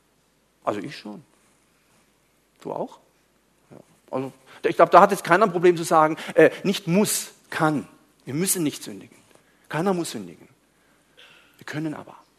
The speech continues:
Gerade als, wenn's um, als Christen, ja? So, äh, kann ein Christ krank sein?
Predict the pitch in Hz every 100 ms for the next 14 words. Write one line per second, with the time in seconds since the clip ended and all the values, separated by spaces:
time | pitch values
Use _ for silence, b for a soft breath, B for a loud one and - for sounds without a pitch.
0 | _ _ _ - - - 117 117 - 135
1 | - - - 170 - - 110 165 - _
2 | B B B 147 - B - 165 196 226
3 | 190 190 - - 185 269 - - - -